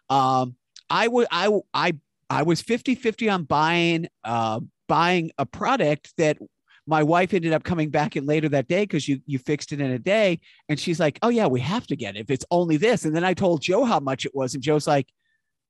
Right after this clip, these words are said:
"Dude, I, that, that's an amazing price." And I even told him,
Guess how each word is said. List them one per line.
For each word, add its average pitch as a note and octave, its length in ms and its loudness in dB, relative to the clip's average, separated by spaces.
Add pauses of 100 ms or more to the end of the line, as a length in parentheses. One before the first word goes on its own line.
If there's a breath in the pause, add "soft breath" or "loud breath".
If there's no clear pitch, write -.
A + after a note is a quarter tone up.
(640)
"Dude, B3+ 340 2
I, E3+ 180 -2 (240)
that, E3 320 0
that's G3 280 0
an D#3 80 -2
amazing D3+ 460 -2
price." A3 300 0
And E3 80 0
I E3 80 2
even E3 180 0
told E3+ 320 0
him, D3+ 160 0